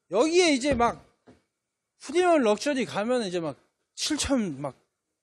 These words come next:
칠천오백 막 넘어가죠. 아, 이 정도면 딱 좋잖아. 키로수 짧고 어느 정도 옵션 있고. 자, 뒤에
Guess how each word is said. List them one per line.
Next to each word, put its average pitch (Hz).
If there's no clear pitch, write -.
칠천오백 190
막 143
넘어가죠. 135
아, 98
이 151
정도면 320
딱 320
좋잖아. 226
키로수 269
짧고 156
어느 175
정도 185
옵션 127
있고. -
자, 113
뒤에 190